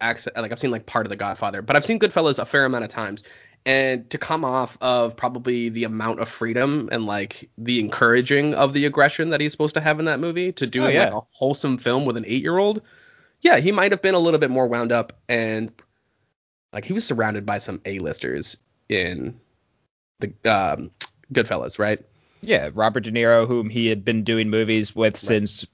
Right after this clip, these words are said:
Speaker 2: uh, Raging Bull.
Speaker 1: Right. And we wanna give, uh, Macaulay Culkin credit for being obviously a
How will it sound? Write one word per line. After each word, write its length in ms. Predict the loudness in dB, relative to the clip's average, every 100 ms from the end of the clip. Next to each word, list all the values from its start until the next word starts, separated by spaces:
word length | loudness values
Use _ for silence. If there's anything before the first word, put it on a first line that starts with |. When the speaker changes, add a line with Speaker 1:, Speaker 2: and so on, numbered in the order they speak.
| -20 -4 4
Speaker 2:
uh, 220 | 4 4 4
Raging 400 | 2 2 0 -2
Bull. 460 | 0 2 2 0 -6 _ _ -12
Speaker 1:
Right. 240 | -8 -8 _ _ _ _ _ 0
And 80 | 2
we 60 |
wanna 160 | 4 4
give, 440 | 4 2 2 -4 _ 0
uh, 240 | 4 4 4
Macaulay 280 | 0 0
Culkin 280 | 2 0 0
credit 300 | 2 2 2
for 120 | -2
being 260 | -2 0 2
obviously 500 | 2 2 0 -2 -4 -6
a 140 | -8